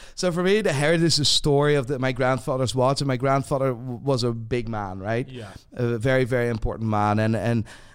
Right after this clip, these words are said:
Speaker 1: um, the fact that I can wear his watch makes it, makes it fucking class, boy.
Speaker 2: Yeah.
Speaker 1: That guy was an absolute legend, so that, that gives me a great feeling.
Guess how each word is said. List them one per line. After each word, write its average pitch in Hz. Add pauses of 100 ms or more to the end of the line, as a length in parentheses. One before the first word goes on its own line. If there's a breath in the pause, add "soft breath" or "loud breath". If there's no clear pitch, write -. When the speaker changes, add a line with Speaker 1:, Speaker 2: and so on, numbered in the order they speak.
(120 loud breath)
Speaker 1:
um, 139 (600)
the 175
fact 196
that 175
I 147
can 143
wear 139
his 117
watch 151
makes 139
it, 131
makes 135
it 135 (180)
fucking 131
class, 160
boy. 127
Speaker 2:
Yeah. 113
Speaker 1:
That 139
guy 135
was 120
an 123
absolute 120
legend, 151
so 139 (400 loud breath)
that, 165
that 170
gives 139
me 131
a 127
great 120
feeling. 143